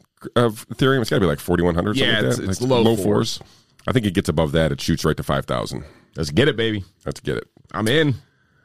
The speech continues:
Speaker 1: Um, here in New York, we talked about this a little bit. The, <laughs> maybe now that we have a new governor, this will, this will change some stuff here. But so we've had this delay. We've, we legalized weed here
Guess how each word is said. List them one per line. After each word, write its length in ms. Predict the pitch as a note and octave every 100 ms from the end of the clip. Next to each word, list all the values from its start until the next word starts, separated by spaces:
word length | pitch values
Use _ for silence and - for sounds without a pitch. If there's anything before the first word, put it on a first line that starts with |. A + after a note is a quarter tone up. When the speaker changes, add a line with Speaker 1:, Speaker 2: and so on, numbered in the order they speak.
| -
Speaker 1:
Um, 540 | G2 G2+ G2+ G2+ F#2+ - _ _ _ _ _ -
here 240 | G#2 G3+
in 60 | D#4
New 80 | G3
York, 400 | C#3 C#3+ A2 - _
we 160 | A2 C#3+
talked 260 | - -
about 180 | C#3 A#2+
this 120 | A2+ G#2+
a 60 |
little 180 | G#2+ A2+
bit. 240 | F2 E2 - _ _ _ _ _ _ _ _ _ _ _ _ _
The, 600 | G#2 G#2 A2 G#2+ G#2 F#2+ - _ _ _ _ _ _ _ _ _ _ - - - _ -
<laughs> 40 | - G#2+ - _ _ _ _ _ _ _
maybe 280 | G2 G2+ G2+ -
now 160 | G#2 G2
that 80 | F#2+
we 80 | F#2
have 120 | F2+
a 20 |
new 100 | F2+
governor, 360 | E2+ G#2 E2+ D#2+
this 200 | E2+ -
will, 100 | E2
this 160 | F2 D2
will 80 |
change 280 | E2 D3 A2
some 140 | - D#2
stuff 260 | F2+ D2+
here. 140 | E2+ D2+
But 280 | D#2 D2+ _ _ _ - _
so 220 | - C3+ A#2
we've 160 | A#2+
had 220 | C#3+ E3 C3+
this 240 | C3+ -
delay. 400 | A2 G#2 F#2+ G2+ G#2+
We've, 300 | A2+ G#2 -
we 100 | A2
legalized 500 | G#2+ D3+ B2+ C3 G#2
weed 300 | F#2+ A2+ F2+
here 340 | D#2+ D2+ E2+